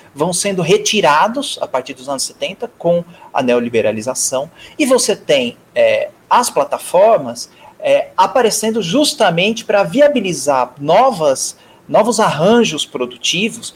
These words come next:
que são muito piores pros trabalhadores, muito piores pra, pra nós, com essas, é, ferramentas. Então, é, a gente tava, fala, é, de economia da atenção, e o quanto a nossa atenção é um insumo.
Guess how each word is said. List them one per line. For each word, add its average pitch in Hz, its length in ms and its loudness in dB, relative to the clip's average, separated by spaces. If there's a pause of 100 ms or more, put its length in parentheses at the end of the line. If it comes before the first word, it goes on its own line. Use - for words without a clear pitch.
(200)
que - 80 -12
são 151 220 0
muito 170 480 0
piores 143 480 4
pros - 180 -14
trabalhadores, 120 640 0
muito 185 360 -2
piores 127 440 2
pra, 147 300 -2 (320)
pra 175 180 0
nós, 175 300 0 (500)
com 233 320 4
essas, 254 480 -4 (160)
é, 196 640 0
ferramentas. 180 800 -2 (240)
Então, 214 400 2 (220)
é, 139 520 4 (200)
a 160 80 0
gente 185 380 -2 (260)
tava, 165 180 2 (220)
fala, 165 720 2 (140)
é, 123 320 -2
de 170 140 -4
economia 190 440 0
da 185 100 2
atenção, 160 600 -4
e 135 40 -4
o 139 40 -4
quanto 180 320 0
a 180 40 2
nossa 196 300 0
atenção 180 600 -2 (200)
é 175 140 2
um 185 160 -2
insumo. 123 560 -6